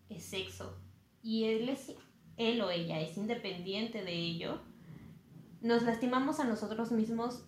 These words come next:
idealizando, idealizando, eh, situaciones en las que va a haber encuentros continuos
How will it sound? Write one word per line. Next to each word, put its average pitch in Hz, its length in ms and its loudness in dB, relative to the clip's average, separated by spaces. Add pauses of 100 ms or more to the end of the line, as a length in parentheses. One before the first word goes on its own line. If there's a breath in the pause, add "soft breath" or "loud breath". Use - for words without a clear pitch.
(120)
idealizando, 208 1000 2 (600)
idealizando, 247 1040 0
eh, 180 380 -6
situaciones 240 840 -2
en 220 120 0
las 190 160 -4
que 185 240 -4
va 196 100 0
a 196 40 2
haber 208 320 0
encuentros 208 760 0
continuos 247 840 2